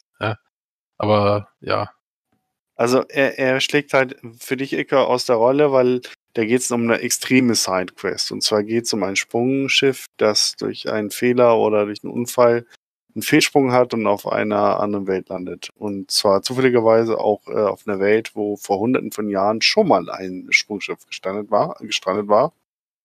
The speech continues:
Speaker 2: Und, äh, dieses, äh, äh, erste, äh, Sprungschiff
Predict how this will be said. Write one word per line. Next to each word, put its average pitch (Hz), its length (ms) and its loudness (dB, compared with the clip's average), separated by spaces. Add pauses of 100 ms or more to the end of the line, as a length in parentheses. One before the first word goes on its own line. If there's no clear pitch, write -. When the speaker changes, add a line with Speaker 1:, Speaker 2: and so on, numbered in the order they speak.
(120)
Speaker 2:
Und, 107 260 -2
äh, 107 440 2 (180)
dieses, 117 500 -2
äh, 113 260 4 (200)
äh, 104 360 -2
erste, 127 1300 2
äh, 120 40 -8
Sprungschiff - 720 -4